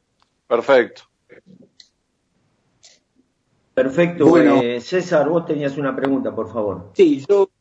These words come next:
Speaker 3: quería hacer una pregunta. ¿Y los nombres van a surgir de, de algún pedido de los socios? ¿Los van a, los van a manejar ustedes?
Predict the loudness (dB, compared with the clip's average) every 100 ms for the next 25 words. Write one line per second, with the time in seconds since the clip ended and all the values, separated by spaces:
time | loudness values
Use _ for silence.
0 | -2 0 0 -4 -10 -12 -8 -8 -8 -10
1 | -14 -16 -12 -10 -8 -8 -8 -6 -8 -8
2 | -8 -8 -8 -8 -6 -6 -8 -12 -4 0
3 | 2 2 0 0 -4 -8 -12 _ _ _
4 | _ _ -6 -6 -8 _ _ -10 -8 -6
5 | -6 -6 -4 -6 -8 -14 -20 _ _ -6
6 | 0 4 4 2 -4 -4 -4 -2 -4 -6
7 | -2 2 2 2 -4 -10 -10 -8 -6 -6
8 | -8 -8 -10 -10 -12 -14 -10 -8 -8 -10
9 | -12 -10 -10 -4 -2 0 0 0 -2